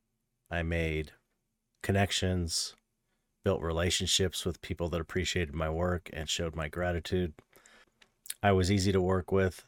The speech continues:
I think that's really important, to not be a problem to galleries. One thing I didn't mention that I'll mention now is I wasn't afraid to promote my work.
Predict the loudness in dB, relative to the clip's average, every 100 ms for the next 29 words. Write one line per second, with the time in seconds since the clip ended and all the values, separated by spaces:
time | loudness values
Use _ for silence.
0 | -6 -2 -2 0 -2 0 -2 -2 -2 -2
1 | -2 -2 -6 -8 -16 _ _ -4 0 0
2 | 2 0 2 4 6 4 2 -2 -4 0
3 | 2 4 2 0 -2 -4 -8 -18 _ _
4 | 0 6 6 8 8 8 4 0 _ _
5 | _ _ _ _ _ _ _ -4 2 2
6 | 2 2 2 0 0 -2 -2 -6 _ _
7 | _ _ _ _ _ _ _ _ _ _
8 | _ -2 0 2 0 -2 -2 -2 0 -2
9 | -4 -4 -4 -4 -6 _ _ _ _ _
10 | _ _ -20 -20 _ _ _ _ _ _
11 | _ _ -2 4 6 6 4 4 4 6
12 | 4 2 -4 -2 -2 0 -2 -4 -4 -4
13 | -4 -4 -6 -10 -18